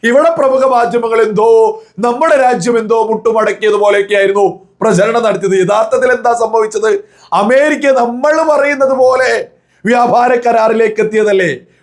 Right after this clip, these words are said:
ഡൊണാൾഡ് ട്രംപ് വിളിച്ചു പറഞ്ഞു, "ഇനി റഷ്യയുമായിട്ട് യാതൊരു ബന്ധവുമില്ലാന്ന്." റഷ്യയുമായിട്ട് ബന്ധം തീരുമാനിക്കുന്നത് അമേരിക്കയെ ആരെങ്കിലും ഏൽപ്പിച്ചിട്ടുണ്ടോ? എന്നാൽ ഡൊണാൾഡ് ട്രംപ് വിളിച്ചു പറഞ്ഞത് പൊക്കിപ്പിടിച്ച് ഇവിടെ രാഹുൽ ഗാന്ധി മുതല്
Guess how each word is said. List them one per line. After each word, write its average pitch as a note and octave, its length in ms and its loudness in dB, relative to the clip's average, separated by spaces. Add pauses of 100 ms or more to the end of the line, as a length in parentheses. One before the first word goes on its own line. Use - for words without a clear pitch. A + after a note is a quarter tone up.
(120)
ഡൊണാൾഡ് A3 360 0
ട്രംപ് A3+ 220 0
വിളിച്ചു A3+ 320 0
പറഞ്ഞു, A#3 380 2 (300)
"ഇനി G#3 260 0
റഷ്യയുമായിട്ട് A#3+ 680 0
യാതൊരു A3+ 520 2
ബന്ധവുമില്ലാന്ന്." A#3+ 760 0 (500)
റഷ്യയുമായിട്ട് B3 640 0
ബന്ധം A#3+ 320 0
തീരുമാനിക്കുന്നത് A#3+ 880 0 (360)
അമേരിക്കയെ B3 840 0 (220)
ആരെങ്കിലും A#3 540 2
ഏൽപ്പിച്ചിട്ടുണ്ടോ? F#3 840 -2 (200)
എന്നാൽ A#3 300 0
ഡൊണാൾഡ് A#3 540 0
ട്രംപ് A#3+ 220 0
വിളിച്ചു A#3+ 340 0
പറഞ്ഞത് A#3+ 360 0
പൊക്കിപ്പിടിച്ച് A#3 640 -2 (480)
ഇവിടെ A3+ 320 0
രാഹുൽ A#3 400 0
ഗാന്ധി A#3+ 340 0
മുതല് A#3+ 440 2